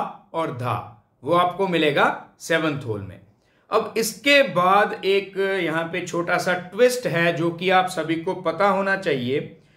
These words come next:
वो ये है कि एट्थ होल में जहाँ पे नी और सा है,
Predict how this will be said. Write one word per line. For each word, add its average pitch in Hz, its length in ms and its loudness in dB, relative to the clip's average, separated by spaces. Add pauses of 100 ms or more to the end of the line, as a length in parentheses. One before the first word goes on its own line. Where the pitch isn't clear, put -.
(300)
वो 196 260 4
ये 214 260 4
है 143 220 0 (560)
कि - 300 -16
एट्थ 247 420 2
होल 208 380 4
में 170 460 -2
जहाँ 156 220 -2
पे 202 180 -2
नी 185 600 -2
और 196 160 4
सा 160 420 2
है, 131 360 -4